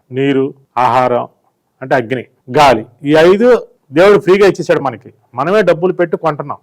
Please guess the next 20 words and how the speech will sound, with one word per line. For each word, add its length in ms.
అయితే 240
వా-, 220
ఫ్రీగా 360
వచ్చిన 260
వస్తువుల్ని 640
మనం 260
ఫ్రీగా 640
చెడగొట్టకుండా 480
వాడుకోవటమే 500
వాస్తు. 440
అంటే 300
ఏం 80
లేదండి, 300
ఇప్పుడు 160
ఎండ 220
ఉంది, 360
ఎండ 160
ఇంట్లోకి 420
వచ్చేట్టు 340
చూసుకోవటం, 540